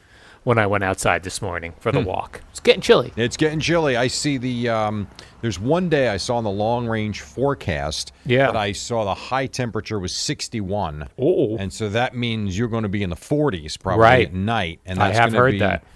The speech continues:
Speaker 2: Now, let me ask you this. On the weekend, do you get up at three A M with her as well?
Speaker 1: Yeah, I do.
Speaker 2: Yeah. So that's gonna suck.
Speaker 1: Yeah, she does not know, uh, Saturdays and Sundays,
Speaker 2: Yeah.
Speaker 1: unfortunately.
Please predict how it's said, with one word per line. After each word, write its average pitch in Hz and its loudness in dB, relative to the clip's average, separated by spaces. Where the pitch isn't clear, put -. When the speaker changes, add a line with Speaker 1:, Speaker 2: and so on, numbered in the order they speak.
Speaker 2:
Now, 147 0
let 202 0
me 220 2
ask 190 -2
you 185 0
this. 131 -2
On 117 -4
the 123 0
weekend, 117 -4
do 98 -4
you 104 -4
get 113 -2
up 113 -6
at 98 -10
three 123 -2
A 127 -2
M 127 -4
with 123 -4
her 123 0
as 110 -4
well? 131 0
Speaker 1:
Yeah, 117 6
I 110 0
do. 104 4
Speaker 2:
Yeah. 85 -2
So 127 -4
that's 135 0
gonna 123 -2
suck. - -6
Speaker 1:
Yeah, 113 6
she 135 0
does 135 4
not 127 4
know, 104 4
uh, 98 4
Saturdays 95 2
and 92 -10
Sundays, 101 -8
Speaker 2:
Yeah. 107 2
Speaker 1:
unfortunately. 92 0